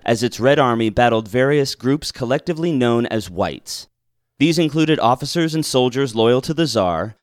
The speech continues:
the Cossacks, right-wing political parties, and the surviving Mensheviks. The Whites were aided by the Allied nations both during and after the Great War, with expeditionary forces being sent to Russia from France,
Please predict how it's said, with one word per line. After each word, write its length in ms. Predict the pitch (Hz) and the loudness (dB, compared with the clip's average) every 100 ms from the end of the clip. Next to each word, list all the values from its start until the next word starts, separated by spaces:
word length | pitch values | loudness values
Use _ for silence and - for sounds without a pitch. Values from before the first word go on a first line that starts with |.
| - | -8
the 80 | 113 | -4
Cossacks, 720 | 117 120 - 131 147 - - - | -2 -2 -2 -4 -4 -14 -16 0
right-wing 480 | 117 147 151 160 | 2 2 0 -4
political 400 | 151 143 139 151 | -2 -2 -2 -4
parties, 520 | 147 117 98 92 92 - _ - | -2 0 0 -2 -6 -12 _ -4
and 120 | 135 | 0
the 40 | 131 | 0
surviving 540 | 131 113 117 113 110 | 0 0 0 0 -4
Mensheviks. 760 | 95 92 85 - - - - - _ _ _ _ 127 | -4 -6 -10 -12 -14 -16 -16 -20 _ _ _ _ 2
The 80 | |
Whites 280 | 131 151 165 | 6 6 4
were 140 | 220 196 | 2 4
aided 300 | 147 151 139 | 4 2 4
by 140 | 135 | 4
the 120 | 123 | 4
Allied 360 | 117 135 147 147 | 2 4 2 2
nations 480 | 117 110 117 113 110 | 0 0 -2 -4 2
both 280 | 117 107 110 | 2 2 2
during 320 | 131 143 147 | 2 2 0
and 80 | 127 | 0
after 320 | 147 165 - | 0 -2 -4
the 100 | 117 | -4
Great 300 | 98 92 - | -4 -4 -6
War, 340 | 87 67 69 - _ | -8 -8 -10 -14 _
with 140 | 127 139 | 0 2
expeditionary 800 | 135 - 147 147 - 151 151 143 | 2 0 -2 -2 -2 -4 -4 -4
forces 420 | 127 120 - 110 | -2 -2 -2 -4
being 260 | 123 131 | -2 -2
sent 280 | 127 135 139 | -2 -4 -4
to 100 | - | -4
Russia 400 | 123 101 - 104 | -2 -2 -2 -6
from 220 | 101 101 | -4 -6
France, 580 | 92 123 127 147 - - | -6 -4 -2 -4 -6 -12